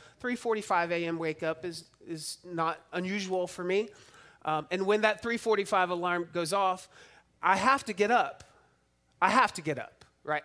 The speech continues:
I've got, I've got Susie waiting for me or Johnny waiting for me on the computer. I don't have a choice. I have to be up and in front of my computer at four A M or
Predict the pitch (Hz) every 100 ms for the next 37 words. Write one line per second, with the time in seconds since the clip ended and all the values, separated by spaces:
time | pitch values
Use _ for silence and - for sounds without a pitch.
0 | - 202 196 214 202 - - _ _ _
1 | _ _ _ 185 185 208 175 - 247 247
2 | 165 160 170 202 214 202 - 143 127 151
3 | 165 151 196 208 226 190 185 208 208 185
4 | 180 165 165 156 151 175 165 302 208 160
5 | 156 - - - 170 202 214 170 - 226
6 | 170 175 165 170 - 156 151 - 165 -
7 | 147 147 151 180 170 156 139 143 - 170
8 | 151 139 - 160 147 143 147 143 135